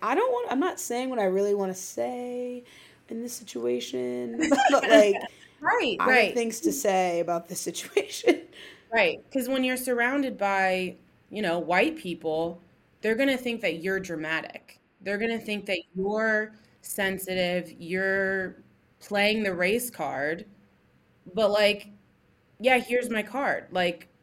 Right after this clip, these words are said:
Speaker 1: Yeah, this is
Speaker 2: hello.
Speaker 1: insensitive and weird. Please stop doing it.
Speaker 2: Yeah, right. And so I think that that's also something that,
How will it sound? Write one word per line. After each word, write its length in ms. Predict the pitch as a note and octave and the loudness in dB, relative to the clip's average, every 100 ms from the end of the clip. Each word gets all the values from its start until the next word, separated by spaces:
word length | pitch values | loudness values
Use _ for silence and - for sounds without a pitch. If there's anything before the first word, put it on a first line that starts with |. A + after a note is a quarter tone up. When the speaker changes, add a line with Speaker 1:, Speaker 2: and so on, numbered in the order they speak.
| - | -4
Speaker 1:
Yeah, 140 | A3 | -2
this 160 | G#3 A3+ | 2 2
is 60 | |
Speaker 2:
hello. 140 | F#3 E3 | 2 2
Speaker 1:
insensitive 440 | F#3+ G#3 G3 G#3 | 0 -2 0 0
and 100 | G3 | 0
weird. 380 | F#3+ G3 G3+ F#3+ | -2 -4 -6 -8
Please 180 | G#3 F#3+ | -4 -4
stop 200 | G3 F#3+ | -4 -8
doing 220 | - F3 | -10 -4
it. 20 | G#3+ | 0
Speaker 2:
Yeah, 380 | C#4 C4+ D#3 - _ _ _ _ | 2 0 -2 -8 _ _ _ _
right. 500 | F#3+ D4 C4+ D#3 - - _ _ _ _ _ - | -2 2 2 -2 -8 -18 _ _ _ _ _ -8
And 240 | G3 G3 F#3+ | -4 -4 -4
so 340 | - G3+ F#3+ | -2 0 0
I 140 | F#3 F#3 | 0 -4
think 260 | F#3 G3+ | -4 -8
that 120 | F#3+ F#3 | -8 -2
that's 240 | F#3 F#3 | -2 -2
also 640 | F3+ F3 F3 E3 E3 D#3+ | -6 -6 -4 -4 -2 -6
something 480 | - F#3 E3+ E3+ E3 | -6 -6 -4 -6 -4
that, 340 | D#3+ D#3 D#3 | -4 -4 -6